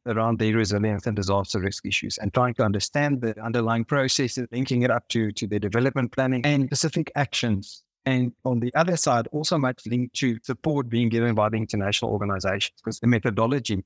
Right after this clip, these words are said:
I think, is, is fairly fine. It's not prescribing or trying to measure, but it's, it's allowing them to develop their own process. And that is, that's wonderful, 'cause they take ownership. And, uh, once again, developmental resilience link that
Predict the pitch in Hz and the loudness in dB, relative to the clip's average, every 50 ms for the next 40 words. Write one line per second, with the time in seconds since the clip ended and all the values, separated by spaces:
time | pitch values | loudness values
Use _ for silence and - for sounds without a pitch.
0 | _ _ - 110 - - 120 110 104 104 98 - - 110 - - 131 120 107 110 | _ _ -6 -4 -2 0 0 0 0 -2 -2 -4 -4 -4 -2 0 0 0 0 0
1 | - - - 123 113 107 107 98 - - 123 131 127 - _ _ - 131 - - | -2 -2 -2 0 0 0 -2 -4 -2 -2 -2 -2 -2 -4 _ _ -2 0 0 0
2 | - - 147 139 139 135 127 120 120 110 110 - 135 127 123 123 - - 104 95 | 2 2 2 4 4 2 2 2 0 0 0 0 0 2 0 0 -2 -4 -6 -4
3 | 98 110 127 135 107 90 87 - _ - - 113 - - - - - - - - | -2 0 0 0 0 -2 -6 -10 _ -2 -2 -2 -2 -2 -6 -8 -6 -6 -6 -4
4 | 131 123 113 117 123 127 131 120 120 123 120 110 - 123 107 104 95 107 107 120 | 0 2 2 4 4 2 2 2 2 0 0 0 0 0 0 2 2 2 2 2
5 | 113 - 117 117 123 120 117 110 - 127 135 127 - - - - _ _ _ - | 0 -2 -4 -2 -2 -4 -2 0 0 0 0 0 -2 -6 -10 -14 _ _ _ -2
6 | 113 107 127 143 135 127 117 95 107 113 107 - - 104 101 101 98 - 92 90 | 0 2 4 4 4 2 0 0 0 -2 -2 -2 -2 -2 -2 -2 -4 -8 -8 -6
7 | - 104 101 110 110 - 147 123 113 - 139 131 123 127 117 - - 104 90 - | -2 0 0 0 0 2 0 0 0 0 0 2 2 2 2 0 -2 -4 -4 -4
8 | 113 127 123 107 117 117 - - - 135 147 151 - 151 123 120 104 104 104 113 | -4 -2 -2 0 0 -2 -4 -2 0 2 2 2 2 2 2 2 0 0 0 0
9 | 107 127 135 151 151 147 143 147 151 - 165 147 135 127 - _ 117 117 110 113 | 0 2 2 2 2 0 0 0 0 0 0 0 0 -2 -4 _ -2 -2 0 0
10 | 120 131 143 135 131 - 107 110 123 147 185 202 - _ - 123 127 127 | 0 0 0 0 -2 -2 -2 -2 -2 0 -2 -4 -6 _ 0 0 0 0